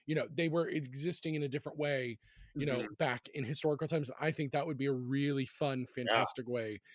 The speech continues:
Speaker 2: I
Speaker 1: to
Speaker 2: agree.
Speaker 1: explore some other
Speaker 2: I agree with
Speaker 1: things.
Speaker 2: that. Quick, quick little, uh, little, little
Speaker 1: Yeah.
Speaker 2: quiz for you, Matt.
Speaker 1: Yeah.
Speaker 2: Um,
Speaker 1: Uh-huh.
Speaker 2: when was the first time you ever heard about a war? I wanna see if you know this one.
Speaker 1: First time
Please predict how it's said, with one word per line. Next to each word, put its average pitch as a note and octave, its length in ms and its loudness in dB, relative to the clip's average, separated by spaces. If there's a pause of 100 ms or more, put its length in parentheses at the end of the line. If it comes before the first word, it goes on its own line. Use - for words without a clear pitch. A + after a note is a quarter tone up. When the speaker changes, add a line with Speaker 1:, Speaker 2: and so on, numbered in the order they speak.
(200)
Speaker 2:
I B2+ 40 4
Speaker 1:
to F#3 80 8
Speaker 2:
agree. G#2+ 240 4
Speaker 1:
explore C3 240 4
some A#2+ 200 0
other A2 200 0
Speaker 2:
I - 60 2
agree A#2 240 -4
with A#2+ 100 -8
Speaker 1:
things. - 120 -2
Speaker 2:
that. G#2 180 6 (300)
Quick, G#3+ 320 10
quick G3+ 200 4
little, A3 400 10
uh, C#3 240 12
little, D3+ 220 6
little D3 220 8
Speaker 1:
Yeah. F#3+ 160 12 (360)
Speaker 2:
quiz D#3 260 10
for - 160 4
you, C#3+ 380 4
Matt. G2 340 10
Speaker 1:
Yeah. - 80 6 (420)
Speaker 2:
Um, C3 500 10
Speaker 1:
Uh-huh. D3 380 2 (320)
Speaker 2:
when G3 520 12 (100)
was D3 340 8
the C3+ 100 4
first - 600 6
time E2 600 2
you - 260 -4
ever C3+ 300 6 (100)
heard G2+ 400 6
about G2 360 4 (260)
a A2+ 100 6
war? G2+ 440 -4 (1040)
I A#2 40 -12
wanna A2 140 -2
see A#2+ 120 -2
if A#2 100 -4
you A2+ 60 0
know F#2+ 180 2
this - 140 -8
one. - 180 -8
Speaker 1:
First F3 220 0
time F#3 180 0